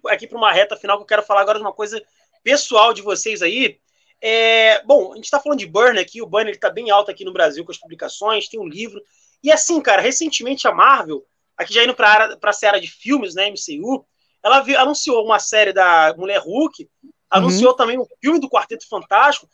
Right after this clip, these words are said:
Speaker 1: Cara, será que rola uma esperançazinha lá no fundo do nosso coração de fãs de Byrne, de ter pelo menos alguma referência, ou então uma adaptação ali aos moldes do, das histórias, do roteiro, das obras do John Byrne, o, o Rodrigo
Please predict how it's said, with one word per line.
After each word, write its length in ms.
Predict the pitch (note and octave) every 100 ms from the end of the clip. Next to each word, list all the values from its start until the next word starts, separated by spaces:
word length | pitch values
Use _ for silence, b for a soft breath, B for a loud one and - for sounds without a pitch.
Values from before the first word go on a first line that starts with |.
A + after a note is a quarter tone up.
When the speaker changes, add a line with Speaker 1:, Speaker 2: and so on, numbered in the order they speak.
| b _
Speaker 1:
Cara, 160 | E4+ A4+
será 260 | - D4+
que 140 | - -
rola 280 | B3 E4 D#4
uma 140 | C#4
esperançazinha 680 | - C4+ C#4 C#4 G#3+ B3 B3
lá 80 | D#4
no 60 |
fundo 220 | - D4+ B3+
do 80 |
nosso 220 | B3+ B3 -
coração 340 | A3 G3 G#3+
de 140 | G3+ F#3 - _ _
fãs 340 | - A#3+ D#4 -
de 80 |
Byrne, 480 | F3+ G3+ A#3 G3+ E3 _ -
de 100 | -
ter 220 | - D4 D4
pelo 180 | D4
menos 240 | B3+ E4 D#4+
alguma 220 | C#4+ D4
referência, 840 | A#3 C4+ A#3+ F3+ G#3 C#4+ C4 E3+ - _ -
ou 140 | A#3
então 180 | C4 D4+
uma 240 | C#4+ C4+
adaptação 640 | B3+ C#4 - A3+ - C4
ali 320 | A3+ A#3+ C4+ - _
aos 280 | A#3+ A3+ F#3+
moldes 500 | G#3 D4+ C#4+ F#3 F#3
do, 300 | G#3+ F#3 F3+
das 180 | A3
histórias, 560 | G#3 - G#3 B3+ A#3 G3
do 80 | F#3+
roteiro, 500 | F#3 - G3+ A#3 G3+
das 160 | F#3
obras 260 | G3 G3+ F3
do 60 | E3
John 220 | F#3+ E3
Byrne, 360 | G#3 C#4+ G3
o, 40 | F3+
o 280 | E3+ F#3 F3
Rodrigo 460 | F#3 E3 A3 G3+